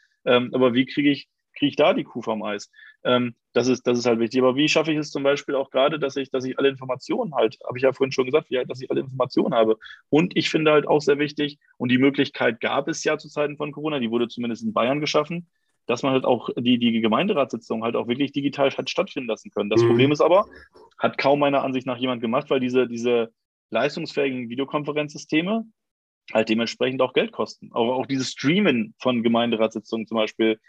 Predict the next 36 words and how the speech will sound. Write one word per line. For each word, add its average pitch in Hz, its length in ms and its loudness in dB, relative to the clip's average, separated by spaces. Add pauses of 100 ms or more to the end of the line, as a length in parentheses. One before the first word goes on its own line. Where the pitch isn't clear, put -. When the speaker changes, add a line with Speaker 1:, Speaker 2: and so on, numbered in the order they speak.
(240)
Speaker 1:
ins 113 240 0
Netz, 107 200 0
das 123 120 2
ist 131 80 -2
halt 143 160 2
auch 143 160 2
so 156 80 -4
ein 147 80 -4
Punkt, 151 240 -4 (460)
ist - 120 -6
halt 143 140 2
viel 147 140 -2
zu 143 120 -2
wenig. 147 240 2
Und 113 120 2
deswegen, 135 320 2
ich 131 80 -6
glaube 139 260 2
ich, 131 80 -2
dass - 240 -2
wir, 127 280 0 (340)
dass 117 180 -6
wir - 140 -2
einfach, 127 600 0
ähm, 120 500 -4 (500)
bereit 120 400 0
sein 147 260 -4
müssen, 139 300 -6
grundsätzlich 131 580 -2
Geld 127 240 4
in 147 100 -6
die 139 140 -4
Hand 143 160 -4
zu - 100 -12
nehmen 160 280 -4
für 160 460 4